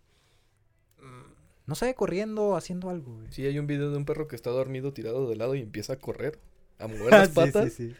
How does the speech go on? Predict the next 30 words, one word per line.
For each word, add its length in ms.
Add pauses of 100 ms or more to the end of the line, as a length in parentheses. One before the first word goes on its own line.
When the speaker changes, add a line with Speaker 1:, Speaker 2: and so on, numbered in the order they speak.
Speaker 2:
Luego 220
se 100
despierta, 600
se, 220
no, 180
no 100
se 100
despierta, 320
se 120
levanta 440
y 60
se 100
Speaker 1:
Ajá. 80
Speaker 2:
estampa 320
<laughs> 40
contra 340
el 100
muro. 260
Speaker 1:
<laughs> 1400
Pobrecillo. 880
Speaker 2:
Sí, 280
pobrecito, 640
pero 280 (400)
qué 80
bonito 680 (460)
momento 640
captado. 420 (840)
Speaker 1:
Aquí 320
te 120
traigo 520